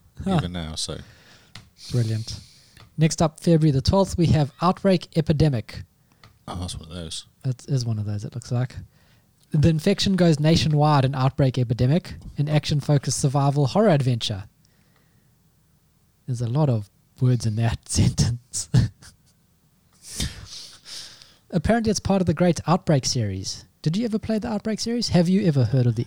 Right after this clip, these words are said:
Speaker 1: Outbreak
Speaker 2: I
Speaker 1: series?
Speaker 2: have not heard of it. I've heard of the movie with the monkey.
Speaker 1: Ah, yeah. I don't think this is the same thing, though.
Speaker 2: Okay, well, that's all I got.
Speaker 1: Paul's nodding, so he must know of the Outbreak series.
Speaker 2: Or he knows there's a monkey.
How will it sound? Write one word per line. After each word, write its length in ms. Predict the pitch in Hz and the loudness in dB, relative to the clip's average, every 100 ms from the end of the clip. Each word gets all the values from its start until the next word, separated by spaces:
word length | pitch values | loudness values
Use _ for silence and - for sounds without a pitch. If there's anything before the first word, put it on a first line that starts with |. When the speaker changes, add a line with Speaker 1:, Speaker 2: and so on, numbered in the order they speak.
| - | -4
Speaker 1:
Outbreak 440 | 113 - - - | -4 -4 -8 -6
Speaker 2:
I 140 | 107 123 | -4 -2
Speaker 1:
series? 140 | 117 | -2
Speaker 2:
have 60 | 101 | -4
not 440 | 104 104 101 78 - | -4 -2 -4 -6 -10
heard 240 | - 95 87 | -8 -8 -8
of 80 | 80 | -10
it. 100 | - | -8
I've 140 | 95 | -2
heard 140 | 120 | -2
of 60 | 117 | -2
the 60 | 98 | -4
movie 600 | 92 113 120 73 117 160 _ _ _ | -4 -4 -4 -8 -10 -12 _ _ _
with 120 | 95 | -12
the 80 | - | -8
monkey. 360 | 95 110 95 147 _ | -6 -6 -8 -10 _
Speaker 1:
Ah, 220 | 170 180 | -2 2
yeah. 320 | 180 143 147 214 - _ - | 4 4 4 2 -4 _ -2
I 60 | |
don't 200 | 151 175 | 2 2
think 200 | 170 170 | 2 2
this 140 | 147 151 | 0 -2
is 100 | 147 | -2
the 60 | 123 | -2
same 240 | 151 135 | 0 0
thing, 220 | 123 160 | 0 -2
though. 120 | 135 | 0
Speaker 2:
Okay, 260 | - 170 76 - | -2 -4 -10 -10
well, 100 | 92 | -8
that's 220 | 82 - | -8 -10
all 120 | 82 | -12
I 40 | 80 | -12
got. 260 | 82 - | -16 -16
Speaker 1:
Paul's 280 | - 226 180 | -2 2 2
nodding, 280 | 131 120 165 | 0 -2 -2
so 160 | - | -2
he 160 | 156 180 | 0 2
must 200 | 185 147 | 0 0
know 100 | 151 | 0
of 80 | 131 | -2
the 100 | 127 | -2
Outbreak 360 | 123 - 123 | -4 -2 -6
series. 360 | - 127 139 208 | -4 -4 -4 -2
Speaker 2:
Or 140 | 107 | -2
he 60 | 101 | 0
knows 200 | 104 95 | 0 -2
there's 140 | 92 | -4
a 20 | 90 | -4
monkey. 400 | 98 - 73 | -6 -6 -14